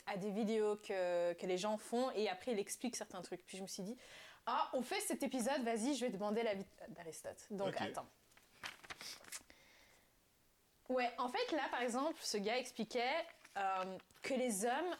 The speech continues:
Speaker 1: avaient toujours envie de se poser hyper tard versus les femmes parce qu'ils se disent toujours, ouais, euh,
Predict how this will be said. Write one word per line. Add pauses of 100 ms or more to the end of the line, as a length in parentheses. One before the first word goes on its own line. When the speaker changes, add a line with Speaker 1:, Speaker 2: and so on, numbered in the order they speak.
Speaker 1:
avaient
toujours
envie (800)
de
se
poser
hyper
tard
versus
les
femmes
parce
qu'ils
se
disent
toujours, (560)
ouais,
euh,